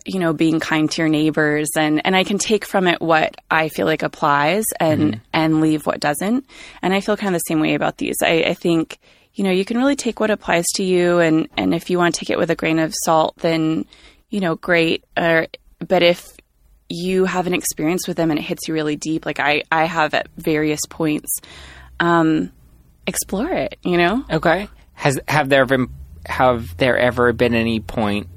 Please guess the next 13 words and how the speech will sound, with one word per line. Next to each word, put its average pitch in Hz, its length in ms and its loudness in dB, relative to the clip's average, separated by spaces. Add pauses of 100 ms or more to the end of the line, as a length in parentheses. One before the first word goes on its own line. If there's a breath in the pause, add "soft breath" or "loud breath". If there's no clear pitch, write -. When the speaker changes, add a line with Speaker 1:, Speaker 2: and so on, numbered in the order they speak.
Speaker 2:
w-, 107 180 -12 (240)
has - 440 0
there 117 160 6
ever 104 220 4
been 104 160 2
a 101 40 0
point 98 300 -4
where 107 140 2
you've 104 280 0
ever 107 360 2
been 101 320 0
skeptical 101 840 0
of 104 600 2